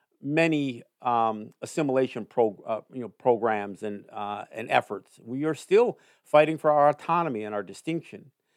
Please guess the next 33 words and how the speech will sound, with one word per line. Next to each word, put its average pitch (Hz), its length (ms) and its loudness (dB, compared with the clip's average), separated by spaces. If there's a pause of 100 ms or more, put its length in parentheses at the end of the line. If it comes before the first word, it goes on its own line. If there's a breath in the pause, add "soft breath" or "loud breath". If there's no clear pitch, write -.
(180)
And 139 500 -2 (960)
it's - 520 -4
a, 160 420 2
it's, 151 200 -6
it's 156 140 -4
almost 180 240 4
a 143 40 0
battle 151 300 6
for 151 160 2
identity. 147 600 -2 (260)
Uh, 139 60 -12 (100)
one 143 220 0
of 156 60 -4
the 151 60 -6
reasons 147 300 -6
that 135 260 0
I 131 400 -2 (100)
take 143 200 -4
such 131 220 -4
a 117 40 -14
strong 143 460 2
role 135 260 2
in 131 120 -6
the 120 80 -4
mascot 127 640 0
issue 104 460 -12 (600)
is 135 460 -2 (500)
that 147 360 6
while 151 280 8
it 147 80 4
may 156 220 2
not 185 240 4
seem 160 680 -4